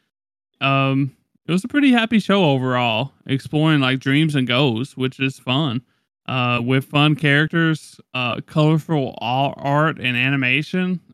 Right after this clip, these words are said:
Oh, I was a big fan of that. It sucks that we had to wait so long for the, like, finale, the last three episodes.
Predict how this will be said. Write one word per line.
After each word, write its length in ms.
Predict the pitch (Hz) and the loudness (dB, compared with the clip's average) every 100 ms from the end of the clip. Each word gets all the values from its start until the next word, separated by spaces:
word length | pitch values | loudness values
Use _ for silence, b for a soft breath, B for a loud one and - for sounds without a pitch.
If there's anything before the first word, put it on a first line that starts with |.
| - | -10
Oh, 340 | 127 123 107 - | -8 -6 -8 -6
I 160 | 123 | -4
was 100 | 135 | -2
a 40 | 131 | -2
big 200 | 135 131 | -4 -4
fan 200 | 139 139 | -2 0
of 100 | 135 | 0
that. 360 | 139 147 160 - _ _ _ _ _ - | 2 2 0 -4 _ _ _ _ _ -4
It 100 | 139 | -2
sucks 300 | - 165 - | 2 2 2
that 100 | 175 | 0
we 160 | 165 | 2
had 160 | 160 165 | 2 0
to 60 | |
wait 280 | 143 139 143 | 0 0 0
so 140 | - 160 | 0 0
long 320 | 151 156 165 | 2 2 0
for 160 | 156 | -2
the, 300 | 131 127 120 117 | -2 0 0 0
like, 180 | 113 | -4
finale, 600 | - 131 120 117 131 147 | -4 -2 0 0 0 -2
the 100 | 147 | -4
last 260 | 113 120 131 | -2 -4 -4
three 200 | 131 127 | -4 -4
episodes. 640 | 123 147 - 156 160 160 | -2 -4 -2 0 0 -2